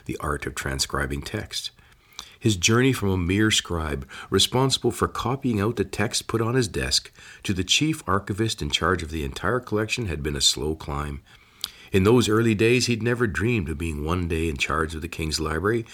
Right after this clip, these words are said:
and had been content with his job as a scribe. His love of learning kept him at his desk long after the other scribes departed for the evening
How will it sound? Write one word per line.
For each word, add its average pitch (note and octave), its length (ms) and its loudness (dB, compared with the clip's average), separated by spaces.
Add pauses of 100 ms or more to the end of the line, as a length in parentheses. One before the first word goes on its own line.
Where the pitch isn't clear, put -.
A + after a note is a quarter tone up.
(160)
and B2 100 0
had C3+ 140 2
been C3 140 2
content C3+ 500 0
with C#2+ 100 -4
his C#2+ 140 -4
job D#2 260 -2
as D2+ 140 -2
a - 40 0
scribe. F2 520 -2 (640)
His F#2+ 180 2
love F2+ 240 2
of D2+ 140 -8
learning G#2+ 380 0
kept - 280 -6
him G2+ 80 -4
at F#2+ 120 -2
his F2+ 100 -4
desk - 360 -2 (220)
long C#3 400 0
after C3+ 320 0
the F#2 160 2
other G#2+ 180 2
scribes D#2 440 0
departed E2 420 0
for E2+ 100 -4
the D2+ 100 -4
evening D#2 420 -2